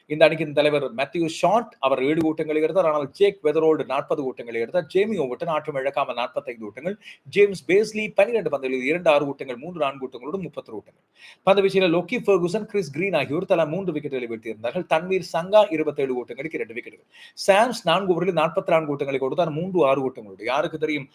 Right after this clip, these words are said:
இப்படி கொடுத்தவர் தான் பின்னர் கதாநாயகனாக மாறுவார் என்று. வார்னர் தலைமையிலான சிட்னி தண்டரில் வார்னர் ஏழு ஓட்டங்களை பெற்று ஆட்டமிழந்தார்.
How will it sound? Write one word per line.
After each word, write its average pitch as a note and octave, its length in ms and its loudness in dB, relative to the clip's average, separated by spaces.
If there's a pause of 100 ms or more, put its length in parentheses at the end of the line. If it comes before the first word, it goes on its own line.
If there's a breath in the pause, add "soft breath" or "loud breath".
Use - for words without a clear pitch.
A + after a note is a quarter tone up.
(160 soft breath)
இப்படி D#3 240 -4
கொடுத்தவர் E3 400 -2
தான் E3+ 200 0
பின்னர் D3+ 260 -10
கதாநாயகனாக D3 600 -2
மாறுவார் D3+ 260 2
என்று. - 200 -4 (580)
வார்னர் A3 340 8
தலைமையிலான F3 460 2
சிட்னி F#3 280 -2
தண்டரில் F3+ 380 0
வார்னர் F#3+ 340 4
ஏழு F3+ 340 4
ஓட்டங்களை E3 240 -4
பெற்று C#3+ 200 -2
ஆட்டமிழந்தார். C3+ 540 -2